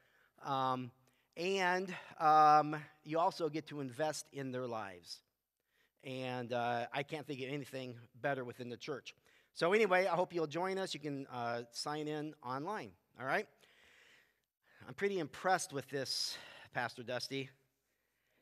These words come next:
I know. But I feel like my sermon's gonna be better because of this. I know people are praying that it will be better because of this.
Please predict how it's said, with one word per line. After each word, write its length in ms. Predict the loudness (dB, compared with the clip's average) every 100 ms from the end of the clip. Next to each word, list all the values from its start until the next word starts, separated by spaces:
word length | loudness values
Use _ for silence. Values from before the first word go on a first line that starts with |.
| _ _ _ _ _ _ -4
I 160 | 0
know. 320 | 4 4 4 -2 -12 -20 _ _ _ _ _ _ _ _ _ _ _
But 500 | -6 6 8 8 4 -4
I 120 | -6
feel 200 | -2 0
like 160 | 2 2
my 100 | -2
sermon's 300 | -4 -4 -6
gonna 140 | -8
be 100 | -8
better 260 | -4 -4 -4
because 300 | -8 -12 -12
of 80 | -10
this. 340 | -12 -12 -16 -18 -20 -20 -20 -20 -20 -20 -20 -20 -20 -20 -20 -20 _ _ _ _ _ _
I 100 | -10
know 200 | -4 -4
people 300 | -2 -4 2
are 120 | 2
praying 600 | 2 2 4 4 0 -4 -10 _ -2
that 180 | 0
it 60 | 0
will 60 | -4
be 120 | -4
better 360 | 0 0 -2
because 360 | -6 -6 -6 -6
of 100 | -6
this. 380 | -4 -4 -4